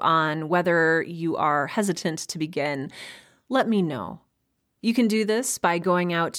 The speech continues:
to the show notes for today's episode, episode one oh two, out at sarah werner dot com. That's S A R A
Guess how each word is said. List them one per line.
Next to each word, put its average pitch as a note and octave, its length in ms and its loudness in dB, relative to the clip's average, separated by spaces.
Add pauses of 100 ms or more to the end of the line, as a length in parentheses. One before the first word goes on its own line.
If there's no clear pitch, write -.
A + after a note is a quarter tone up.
to G3 180 0
the E3+ 100 -4
show G#3 300 0
notes G3+ 320 0
for F3 140 -2
today's F3 400 0
episode, C3+ 640 -2
episode E3+ 580 -2
one F3 320 2
oh F#3+ 160 4
two, D3+ 580 -2 (440)
out F#3+ 180 2
at G#3+ 140 0
sarah G3+ 360 4
werner F#3 300 2
dot E3 260 -2
com. D#3 380 0
That's - 340 0
S F3+ 160 -2
A E3+ 140 0
R D#3+ 220 0
A D#3 180 -4